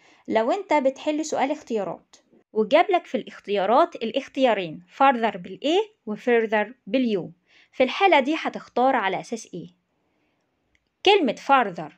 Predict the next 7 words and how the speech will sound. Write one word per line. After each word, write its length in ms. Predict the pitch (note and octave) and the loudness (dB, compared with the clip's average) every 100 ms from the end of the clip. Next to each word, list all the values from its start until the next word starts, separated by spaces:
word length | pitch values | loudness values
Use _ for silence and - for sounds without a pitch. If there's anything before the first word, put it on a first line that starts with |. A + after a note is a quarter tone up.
| _ | _
بالA 500 | F#3 G3+ F3+ C#4+ F#4+ G#4+ _ _ | -6 -4 0 0 0 -2 _ _
معناها 680 | F#3+ E3 F#3+ A#3+ B3 A#3 F#3+ | -10 -8 -4 -2 0 0 0
physical 520 | A#3 A3+ A#3+ G#3 F#3+ G#3+ | -2 -2 -4 -6 -2 -2
distance، 560 | A#3 - E3 E3 - _ _ _ | -4 -8 -20 -20 -20 _ _ _
مسافة 520 | F#3+ F3+ A#3 C4 E4 G#4 _ _ | -10 -4 -2 0 0 -2 _ _
يمكن 440 | - A3+ D#4 D#4 A#3+ | -2 0 0 -2 -4
قياسها، 480 | A#3+ F#3+ - - | -2 -4 -4 -16